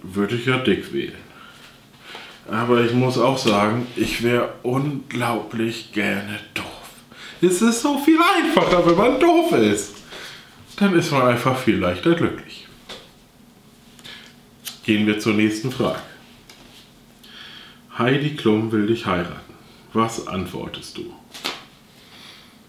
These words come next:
Nein. Nein.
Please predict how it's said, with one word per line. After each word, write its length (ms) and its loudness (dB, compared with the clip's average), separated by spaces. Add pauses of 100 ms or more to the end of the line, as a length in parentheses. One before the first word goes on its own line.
(1040)
Nein. 160 -10 (2250)
Nein. 180 -4